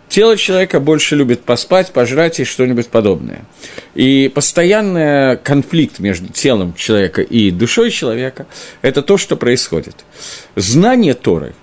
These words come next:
когда человек является бором, абсолютно безграмотным, на сто процентов безграмотным человеком, который никогда не з-, не слышал ничего и не знает ничего, он не может бояться греха, потому что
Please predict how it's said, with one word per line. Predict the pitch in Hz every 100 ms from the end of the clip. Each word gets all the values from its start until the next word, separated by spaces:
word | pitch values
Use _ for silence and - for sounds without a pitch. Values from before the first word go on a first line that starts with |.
| _
когда | - 123 123 143
человек | 127 147 147 127
является | 123 127 123 - 120
бором, | 107 147 90 80
абсолютно | 71 - 170 202 165 104
безграмотным, | 90 82 92 85 82 98
на | 120
сто | 139 - 160
процентов | 90 92 82 78 82
безграмотным | 87 87 95 85 82
человеком, | 87 170 202 160 - - - -
который | 117 135
никогда | 143 139 143 139
не | 175 143
з-, | 123 135
не | 131 131
слышал | - 147 -
ничего | 127 123 - 160 156
и |
не | 131
знает | 117 131 120
ничего, | 113 - 101 76 - - - - -
он | 208
не | 226
может | 220 190 160
бояться | 131 160 151 - 120
греха, | 127 139 208
потому | 202 139 151
что | 160 - 156 156 151 135